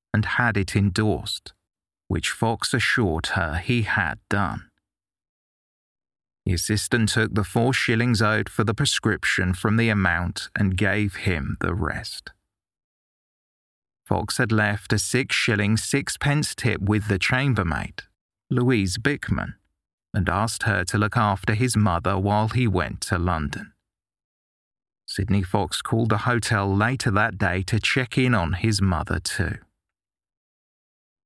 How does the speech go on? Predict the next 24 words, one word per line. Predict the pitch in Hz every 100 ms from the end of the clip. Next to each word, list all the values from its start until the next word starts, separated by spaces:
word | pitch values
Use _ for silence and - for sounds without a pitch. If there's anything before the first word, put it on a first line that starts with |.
| _ -
On | 98
October | 87 - 107 87 110
twenty-second, | 113 - 117 131 170 - 117 101 - 110 104
Fox | - 127 165 -
went | 113 104 92
to | - 95
Pickford | - 131 - - 143
Limited | 117 101 98 - 95 92
in | 107
High | 107 - 131 101
Holborn | - 139 127 - 58 - - _ _ _ _ _
and | - 113
completed | 123 120 127 135 -
a | 170
form | - 127 104 101
for | - 113
an | 110
insurance | 107 - 139 147 160 -
policy | - 117 101 - 101
for | 98 107
his | 123 139
mother | 117 101 90 92 95 -
from | 113
the | 107